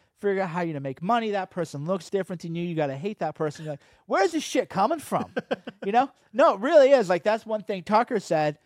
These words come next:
Speaker 1: that I did agree with, that, like, where forces are acting upon us
Speaker 2: Mm, mm-hmm.
Speaker 1: in a way that everybody agrees with.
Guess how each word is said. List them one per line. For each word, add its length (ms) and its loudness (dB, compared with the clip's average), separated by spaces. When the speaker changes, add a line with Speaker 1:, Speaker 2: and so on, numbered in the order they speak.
Speaker 1:
that 140 0
I 140 2
did 240 2
agree 260 0
with, 200 -2
that, 180 -2
like, 240 0
where 200 -2
forces 440 0
are 160 2
acting 460 -4
upon 460 -2
us 320 -10
Speaker 2:
Mm, 140 -18
mm-hmm. 200 -16
Speaker 1:
in 160 -2
a 60 2
way 560 2
that 260 -6
everybody 460 2
agrees 400 -4
with. 240 -20